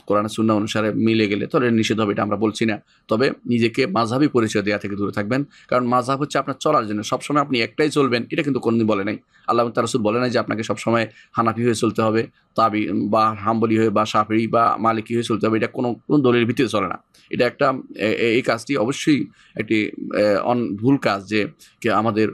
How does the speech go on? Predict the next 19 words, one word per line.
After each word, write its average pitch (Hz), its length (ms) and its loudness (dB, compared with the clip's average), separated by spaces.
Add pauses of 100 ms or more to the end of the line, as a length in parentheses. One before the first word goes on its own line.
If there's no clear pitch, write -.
(100)
এ-, 101 60 2
এ-, 113 440 2
একটা 113 220 -2
নীতি 117 380 -2
পরিচয় 113 400 2
সবসময় 113 380 0
দিয়ে 110 160 2
যেতে 95 200 -6
হবে। 107 200 0
কেন? 165 140 -2 (380)
আপনি, 160 320 0
হ্যাঁ, 143 400 0
ইমাম 131 220 2
আবু 117 120 0
হানিফা 135 200 0
রহমাতুল্লাহ 117 380 2
যা 110 160 -2
সত্য 110 280 -4
বলেছেন, 101 340 0